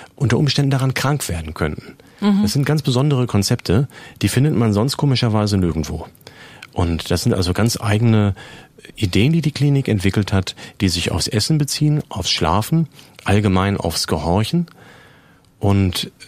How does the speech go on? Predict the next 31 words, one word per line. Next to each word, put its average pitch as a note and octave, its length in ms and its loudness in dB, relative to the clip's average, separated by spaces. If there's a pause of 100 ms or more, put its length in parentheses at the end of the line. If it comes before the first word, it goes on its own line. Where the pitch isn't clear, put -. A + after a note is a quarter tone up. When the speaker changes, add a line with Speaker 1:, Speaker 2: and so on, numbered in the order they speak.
(320)
Speaker 1:
das F2+ 180 -2
setzt - 260 -2
die E3 60 -2
Klinik C3+ 540 -2
dort G2 280 0
mit G2+ 120 0
den G2+ 120 2
Kindern G2+ 460 0 (220)
um. - 180 -8 (420)
Ich - 80 -12
glaube, G#2 200 2
wichtig D3 280 0
wäre, C#3 260 2
erstmal A2 260 -2
zu B2 100 -2
überlegen, G2+ 480 0
was A#2+ 120 2
sind C3 120 0
das A#2+ 120 0
für A2+ 100 -2
Kinder, G2+ 220 0
die E2 100 -2
da D2+ 100 -6
reingehen? F#2 440 -2 (800)
Die F2+ 60 -2
Klinik C3+ 300 2
sagt, A#2+ 320 -2 (640)
das - 160 0
sind G#2 140 2
also F2 200 0
Kinder, A2+ 480 2